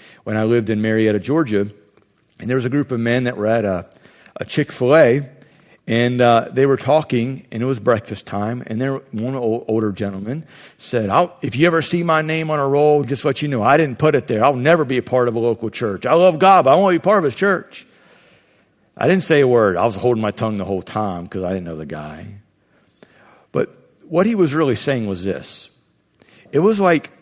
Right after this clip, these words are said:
you coming up to me or me coming up to you and saying, "You know what? I really like you. You're awesome, but I can't stand your wife. You're probably not inviting me over for dinner,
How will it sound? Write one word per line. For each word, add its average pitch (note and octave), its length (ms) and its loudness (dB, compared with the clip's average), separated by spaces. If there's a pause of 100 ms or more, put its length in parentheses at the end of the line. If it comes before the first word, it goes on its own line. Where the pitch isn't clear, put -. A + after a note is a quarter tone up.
(140)
you C#3 240 -6
coming D#3+ 380 -6
up D3 160 -6
to C3 100 -8
me A2 200 -2
or C3 80 -2
me A#2 160 -2
coming B2+ 300 -6
up B2+ 120 -8
to A#2+ 100 -8
you F#2 200 -6
and G2+ 100 -12
saying, G2 160 -12
"You D#3 100 -10
know E3+ 140 -8
what? D#3 320 -8 (1200)
I A2 140 -6
really D3 600 -2
like A#2+ 380 -2
you. E2+ 300 -6 (720)
You're D#3 180 2
awesome, C#3+ 540 0 (420)
but G#2 140 -4
I A#2 80 -4
can't - 280 -8
stand A2 440 -6
your E2+ 100 -10
wife. - 580 -12 (2000)
You're A3 160 0
probably A3 560 0
not F#3+ 300 2
inviting F3 520 0
me F3 140 0
over D#3+ 320 0
for C3 180 -8
dinner, C#3 380 0